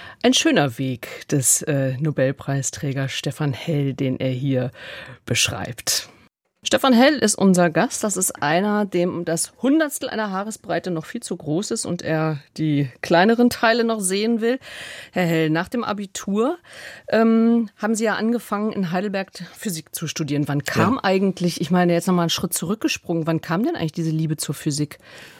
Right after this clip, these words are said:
Speaker 2: Ja, also die ersten sozusagen Hinweise, dass ich das wirklich gerne mache, habe ich tatsächlich in, in, in der Schule in, äh, Temeswar in Rumänien bekommen,
Speaker 1: Mhm.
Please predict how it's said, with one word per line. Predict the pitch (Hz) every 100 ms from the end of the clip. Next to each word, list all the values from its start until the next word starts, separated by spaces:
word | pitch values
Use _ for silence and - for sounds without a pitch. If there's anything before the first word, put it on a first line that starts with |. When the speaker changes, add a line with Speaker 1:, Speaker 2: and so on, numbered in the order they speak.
| - - -
Speaker 2:
Ja, | - 107 131 143
also | 131 120 - - - - 285 110 104 - - -
die | -
ersten | - 127 147 - 120 113 - -
sozusagen | 120 127 110 104
Hinweise, | 113 135 127 98 104 110
dass | 110 -
ich | -
das | 110 - 104
wirklich | 110 107
gerne | 113 107 98
mache, | 110 131
habe | 113 113
ich |
tatsächlich | - 107 - 117 - -
in, | 101 98
in, | - 95
in | - -
der | 98
Schule | - 135 135
in, | 135 117 95
äh, | 113 -
Temeswar | - 123 135 131 123 120
in | - 107
Rumänien | 110 104 120 127
bekommen, | 135 - 131 135
Speaker 1:
Mhm. | 135 175 247 151